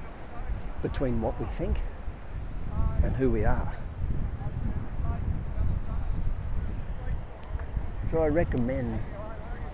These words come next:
you contemplate this idea. Do you know yourself before you think?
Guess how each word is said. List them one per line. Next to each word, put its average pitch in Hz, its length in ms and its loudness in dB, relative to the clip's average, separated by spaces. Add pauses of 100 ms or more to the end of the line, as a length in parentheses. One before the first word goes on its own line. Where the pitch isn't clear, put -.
(540)
you 120 100 0
contemplate 151 800 -4
this - 180 -8
idea. 110 440 -4 (100)
Do 123 100 0
you 143 180 0
know 113 160 0
yourself 123 580 -2
before 113 300 -2
you 101 100 -4
think? 127 300 -6